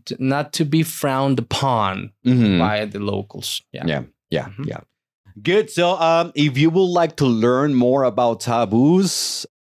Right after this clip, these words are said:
Speaker 2: we're gonna give you some links in the description of
Speaker 1: Yes.
Speaker 2: this episode, so you can go and check what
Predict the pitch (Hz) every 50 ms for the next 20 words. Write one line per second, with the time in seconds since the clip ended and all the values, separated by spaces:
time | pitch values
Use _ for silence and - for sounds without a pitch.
0 | _ _ - 101 110 113 113 117 117 117 110 104 113 117 107 107 117 113 - -
1 | 120 110 110 98 92 110 123 123 117 - 123 104 95 85 78 80 78 - - -
2 | 147 165 - - - 160 151 151 156 165 165 - - 98 98 92 87 82 95 98
3 | 98 101 101 - - - - 117 135 135 - 139 123 - 156 143 139 143 147 143
4 | - _ _ _ _ _ _ _ - - 101 98 98 98 95 - 107 92 95 87
5 | 104 110 123 131 117 107 98 101 - 113 101 101 92 95 95 95 98 98